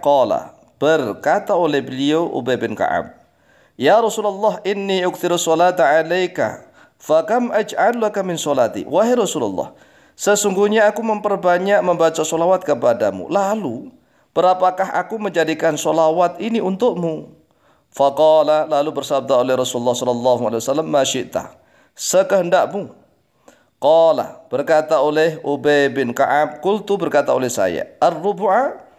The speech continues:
pada seperempatnya." Qala, bersabda oleh Rasulullah sallallahu alaihi wasallam, "Ma syi'ta, fa in zidta fa huwa khair laka." "Sekehendakmu, jika menambah oleh engkau, maka itu lebih baik bagimu."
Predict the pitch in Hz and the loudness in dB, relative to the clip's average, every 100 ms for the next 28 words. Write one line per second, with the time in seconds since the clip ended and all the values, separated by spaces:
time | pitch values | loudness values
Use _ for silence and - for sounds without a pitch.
0 | _ _ - 156 160 165 170 170 170 - | _ _ 0 2 2 0 -4 -8 -8 -10
1 | 156 165 185 175 196 247 - 135 104 78 | -2 0 0 0 -4 -4 0 2 2 0
2 | - - _ _ _ _ - 123 151 156 | -6 -12 _ _ _ _ -6 -2 0 0
3 | 160 160 160 160 160 156 160 156 165 160 | 0 0 -2 -4 -2 -2 -2 0 2 2
4 | 156 160 175 202 175 170 165 180 - 190 | 0 0 0 2 2 2 2 -2 0 0
5 | 170 - _ _ - 156 160 160 139 180 | -2 -10 _ _ -4 2 2 0 -4 -4
6 | 170 160 156 151 147 147 143 131 110 - | 0 0 0 0 0 -2 -2 0 -2 -2
7 | 73 - _ _ - - 180 185 190 175 | -14 -18 _ _ -14 -2 0 2 2 2
8 | 170 147 120 131 - 160 175 180 170 165 | 2 0 0 -8 -8 -8 -2 0 2 2
9 | 151 151 139 139 120 104 120 170 165 165 | 2 4 2 2 -2 -2 -2 0 0 0
10 | 180 165 180 175 147 135 147 180 - 104 | -2 -2 -2 -2 -2 -2 -2 -2 -2 -4
11 | - 85 65 | -4 -10 -12